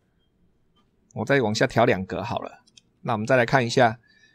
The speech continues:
一样再把它关掉。先把这一个把它关掉，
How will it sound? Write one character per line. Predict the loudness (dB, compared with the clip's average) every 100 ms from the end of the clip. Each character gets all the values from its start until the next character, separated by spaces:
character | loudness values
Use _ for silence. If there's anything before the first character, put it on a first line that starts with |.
| _ _
一 | -4
样 | 0
再 | 0
把 | 0
它 |
关 | 2 4
掉。 | 6 6 4 _ _ _ _ _ _ _ _ _ _ _ _ _ _ _ _ _ _ _ _ _ _ _ _ _ _ _ _ _ _ _
先 | _ -18
把 | -16
这 | -10 -8
一 |
个 | -8
把 | -10
它 | -6
关 | -2
掉， | 4 4